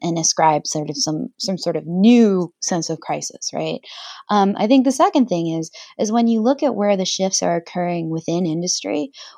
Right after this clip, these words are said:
what I find is that Republican areas actually tend to be a little bit more over-provisioned relative to places that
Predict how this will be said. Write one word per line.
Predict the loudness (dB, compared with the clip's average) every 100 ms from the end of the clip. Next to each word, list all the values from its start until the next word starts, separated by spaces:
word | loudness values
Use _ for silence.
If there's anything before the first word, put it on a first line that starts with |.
| -6
what | 2 2 2 0 2
I | 2 2
find | 0 -2 -2 -4
is | -4 -4
that | -2 -2 -2
Republican | -4 0 0 0 -4 -6
areas | -4 -4 -6 -4
actually | -4 -4 -6 -4
tend | -4 0 0
to | 0
be | -2 -2
a | -2
little | -4 -4
bit | -4 -4
more | -2 -2 -2 -2
over-provisioned | 2 2 2 -2 0 -2 0 2 4 4 2 -2 _ -20 -20 _
relative | -4 2 2 4 2 0 -2 0 -2 -6 _ _ -8
to | -4 -2 -2 -2 -4 -8 -10
places | 0 0 2 0 -2 -4 -10 _
that | 0 2 0